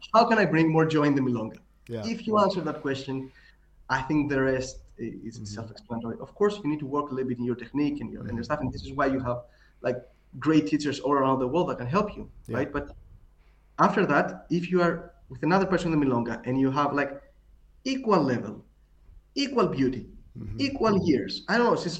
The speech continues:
Speaker 1: she's your twin sister, right?
Speaker 2: Yeah.
Speaker 1: And she dances double as you.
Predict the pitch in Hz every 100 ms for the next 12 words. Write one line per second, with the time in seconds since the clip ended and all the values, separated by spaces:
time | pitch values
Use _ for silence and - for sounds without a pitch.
0 | - - 180 190 185 226 196 - 190 123
1 | 117 156 180 - 127 110 - 170 170 -
2 | - 170 165 147 127 151 156 143 120 160